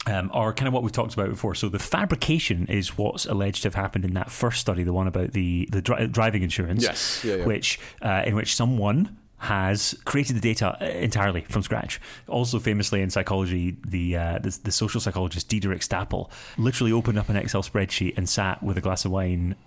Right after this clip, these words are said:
Speaker 1: at night after his family had gone to bed and just typed in the numbers that he wanted for his studies. Um, and then,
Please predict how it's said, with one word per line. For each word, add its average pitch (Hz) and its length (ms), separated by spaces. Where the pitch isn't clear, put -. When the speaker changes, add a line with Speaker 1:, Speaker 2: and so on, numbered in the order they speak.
Speaker 1:
at 110 100
night 90 320
after 92 260
his 90 120
family 87 280
had 82 60
gone 87 140
to 85 80
bed 87 260
and 90 80
just 95 160
typed 101 280
in 95 100
the 90 80
numbers 90 300
that - 80
he 95 40
wanted 87 380
for - 100
his 87 120
studies. 85 420
Um, 87 380
and 85 120
then, 85 300